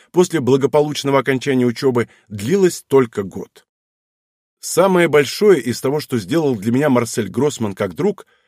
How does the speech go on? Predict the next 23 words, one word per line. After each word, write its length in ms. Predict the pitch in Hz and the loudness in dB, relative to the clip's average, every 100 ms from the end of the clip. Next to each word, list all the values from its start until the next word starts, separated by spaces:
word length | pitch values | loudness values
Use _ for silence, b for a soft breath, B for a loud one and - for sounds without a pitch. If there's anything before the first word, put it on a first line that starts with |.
| _ | _
было 240 | 120 175 151 | 0 0 0
следующее. 800 | - 131 90 90 - - - _ _ _ _ _ _ | -2 -2 -2 -6 -14 -18 -20 _ _ _ _ _ _
Приблизительно 680 | - 151 160 180 226 196 170 | -6 -2 2 2 2 2 2
через 320 | - 139 120 | 0 -2 -4
год 240 | 92 180 - | 0 0 0
после 240 | 120 113 | -2 -2
окончания 500 | 104 113 104 107 95 | 0 -2 -4 -6 -4
обучения 640 | 92 104 - 214 185 165 b b | -6 -6 -4 0 2 2 b b
он 200 | - 208 | 2 2
рекомендовал 600 | 135 143 160 139 139 190 | 0 -2 -2 2 4 4
меня 260 | 175 156 165 | 2 0 0
через 280 | 143 123 104 | 0 -2 -2
отца 400 | 104 - 190 185 b b | -4 0 0 0 b b
директору 440 | 104 127 202 - 165 | -4 0 2 0 -4
швейцарского 680 | - 139 - 190 185 165 135 | -2 -4 0 -2 0 -2 -2
патентного 600 | 131 120 180 170 131 117 | -2 0 -2 -2 -2 -2
бюро 360 | 104 139 185 b b | 0 2 0 b b
Фридриху 600 | - - 190 143 156 - 143 | -10 -4 -2 -2 -4 -6 -4
Галлеру, 680 | 107 131 98 92 80 - _ _ - | 0 0 0 -6 -12 -20 _ _ -6
которое 320 | 127 131 117 | -2 0 0
тогда 280 | 113 98 123 | 0 0 -2
ещё 200 | 110 117 | -2 -4
называлось 500 | 92 101 170 165 | -2 0 0 0